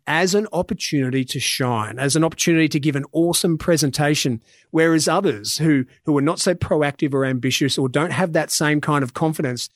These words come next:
if they've t-, been tasked with communicating some information or some ideas to a group, however small or large, they'll just see it as a bit of a transactional thing. "Oh, this is just my job. The presentation part, my skill here is not important."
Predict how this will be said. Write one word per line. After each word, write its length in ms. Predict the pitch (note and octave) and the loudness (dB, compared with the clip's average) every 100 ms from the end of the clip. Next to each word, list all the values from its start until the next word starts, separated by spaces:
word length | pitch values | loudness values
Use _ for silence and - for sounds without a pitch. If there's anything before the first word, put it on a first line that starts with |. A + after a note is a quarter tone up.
| _ _ - | _ _ -4
if 180 | E3 - | -4 0
they've 260 | G3+ C4+ F#3+ - | 0 0 -6 -8
t-, 180 | - - | -6 -2
been 160 | F#3+ F#3 | 0 0
tasked 500 | - F3+ D#3 C#3+ - | 0 2 2 0 0
with 180 | D3+ | -2
communicating 720 | - D3+ D3 E3 E3+ D#3+ D3+ | 0 0 2 2 2 2 2
some 200 | D3+ D3 | 2 2
information 600 | C3+ D#3+ G3+ F3+ D#3 - | 0 0 0 0 0 0
or 140 | D3+ D3+ | 0 0
some 180 | D#3 D3+ | 0 0
ideas 420 | D3 C#3+ C#3+ C#3 | 0 2 2 2
to 180 | - F3 | 0 0
a 40 | |
group, 320 | E3+ C#3 C#3+ - _ _ | 2 0 0 -4 _ _
however 440 | B2+ C3 C#3 G#3 G#3 | 0 0 2 -2 -2
small 500 | - - E3 E3 F#3+ | -4 0 2 4 2
or 80 | G3+ | 2
large, 460 | C#3 A#2 C3+ F#3 - _ - | 2 2 0 -2 -4 _ -4
they'll 160 | F3 | -2
just 260 | G3 C#4 - | 2 2 2
see 220 | A3 G3 | 2 0
it 80 | F3 | 0
as 180 | D#3 D3 | 0 0
a 40 | |
bit 120 | C#3+ D3+ | 0 0
of 60 | |
a 80 | C#3 | 0
transactional 720 | - E3 C#3 C3 C3 - C#3+ | -2 -2 0 0 -2 -2 0
thing. 160 | E3 D#3 | 2 2
"Oh, 100 | D3 | 2
this 220 | E3+ - | 2 2
is 100 | D#3 | 2
just 220 | E3 - | 0 2
my 160 | C#3+ B2+ | 2 2
job. 400 | A#2 A#2+ F#3 - _ _ - | 2 2 0 -2 _ _ -4
The 100 | C#3+ | -2
presentation 1040 | - G3 B3+ G3+ - F3 G#3 - A#3 G#3+ | 0 2 2 0 -2 2 4 4 4 2
part, 400 | - C#3+ A#2+ D3 | 2 2 2 2
my 160 | E3 E3+ | 2 2
skill 480 | - - F3+ F3+ | 2 0 0 2
here 200 | F3 F3 | 2 2
is 140 | D#3 C3+ | 2 2
not 160 | C#3 | 2
important." 580 | C3 A#2 C3+ C3+ C3 C#3+ | 2 0 0 0 2 0